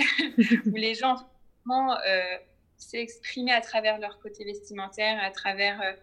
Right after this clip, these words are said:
leurs couleurs, euh, le côté un peu décalé. Euh, et c'est eux qui faisaient leurs propres vêtements. C'était un quartier avec plein de graffitis sur les murs. Et j'ai vraiment pu découvrir une, aussi une, un différent aspect de la mode. Un aspect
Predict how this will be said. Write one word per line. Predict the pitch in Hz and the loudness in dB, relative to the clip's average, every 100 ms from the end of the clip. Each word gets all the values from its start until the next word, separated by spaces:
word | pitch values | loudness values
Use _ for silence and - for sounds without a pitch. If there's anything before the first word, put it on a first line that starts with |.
| - - - | -20 -18 -2
leurs | 214 214 - | 0 0 -2
couleurs, | - 220 208 208 220 202 | -4 2 2 4 2 0
euh, | 190 | -4
le | 196 | -4
côté | 202 214 208 | -6 -6 -4
un | 190 | -4
peu | 202 | -6
décalé. | 202 208 208 202 214 220 220 220 - - - - | -8 -6 -2 0 0 0 -2 -4 -8 -18 -18 -8
Euh, | 208 196 190 185 | -4 -2 -2 -2
et | 185 | -4
c'est | 196 214 - | -6 -6 -2
eux | 233 | -4
qui | 233 202 | -4 -10
faisaient | 196 | -6
leurs | 202 190 | -6 -6
propres | - 220 226 | -8 -8 -2
vêtements. | 214 214 220 214 220 220 226 | -2 -2 -4 -4 -4 -4 -6
C'était | 220 202 208 | -8 -8 -6
un | 196 190 190 | -6 -4 -6
quartier | 190 208 208 - 233 | -4 -4 -4 -2 -2
avec | 185 180 | -2 -6
plein | - 233 | -6 -4
de | 233 | -4
graffitis | 226 220 - - - | -4 -8 -10 -16 -10
sur | 226 | -6
les | 208 | -4
murs. | 202 220 226 233 233 - _ - - - - _ _ - | -4 -2 -2 -2 -4 -10 _ -18 -14 -14 -18 _ _ -2
Et | 214 208 | -2 0
j'ai | 202 | -2
vraiment | 208 233 247 | 2 2 2
pu | 240 - 247 | 0 -4 -4
découvrir | 226 208 - 220 226 | -2 -2 -2 -4 0
une, | 208 190 190 | 0 0 -6
aussi | 196 - 226 | -10 -6 -4
une, | 208 | -2
un | 185 185 | -4 -6
différent | 190 - - 220 240 220 | -8 -12 -12 -6 -4 0
aspect | 214 214 - | 0 -2 -4
de | 202 | -2
la | 190 | -2
mode. | 190 202 - - - - - | -4 -8 -12 -18 -16 -16 -6
Un | 208 202 | 0 2
aspect | 202 202 - 247 254 | 2 0 0 2 2